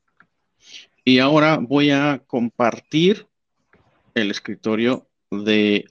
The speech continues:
Adel. Entonces, Adel es una asistente a nuestro evento. Entonces, aquí una de las primeras cosas que debemos de notar,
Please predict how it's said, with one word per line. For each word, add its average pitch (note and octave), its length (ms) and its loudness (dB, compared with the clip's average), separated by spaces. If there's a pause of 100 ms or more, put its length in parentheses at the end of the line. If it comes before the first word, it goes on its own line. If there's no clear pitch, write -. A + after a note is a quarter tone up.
Adel. F2+ 580 0 (540)
Entonces, B2+ 360 -2
Adel D#3+ 560 2
es D#3 200 0
una E3+ 240 0
asistente C3+ 560 -4
a C#3 120 0
nuestro A#2 360 -4
evento. C#3 420 -2 (300)
Entonces, C#3 400 -2
aquí E3+ 480 0
una F3 220 4
de F3+ 60 2
las E3 100 -4
primeras D3+ 300 -4
cosas D#3 220 -4
que - 100 -6
debemos C3+ 320 -2
de C3 100 -2
notar, C3+ 340 0